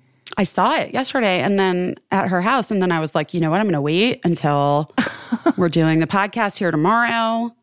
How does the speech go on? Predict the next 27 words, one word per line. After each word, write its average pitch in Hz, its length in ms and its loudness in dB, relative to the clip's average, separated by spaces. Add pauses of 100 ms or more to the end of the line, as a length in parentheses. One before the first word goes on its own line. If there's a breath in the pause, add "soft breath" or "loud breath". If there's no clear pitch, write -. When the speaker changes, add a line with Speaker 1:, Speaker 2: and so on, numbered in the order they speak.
(100)
Speaker 2:
Aw. 196 540 2
Speaker 1:
and 170 80 4
I'll 165 200 2
open 165 140 0
it 160 180 0
on 151 160 0
the 147 200 -2
air." 185 260 2
But 165 180 -4
then 151 200 0
Gina 160 280 2
being 143 240 0
sick, 185 400 0
I - 140 -4
just 156 300 -8
Speaker 2:
Right. 151 300 0
Speaker 1:
texted 143 320 -6
B 160 140 0
B 147 140 0
and 147 100 0
was 160 140 -6
like, - 180 -2
"I'm 156 100 0
not 139 180 -4
gonna - 160 -6
come 165 180 0
over." 156 560 0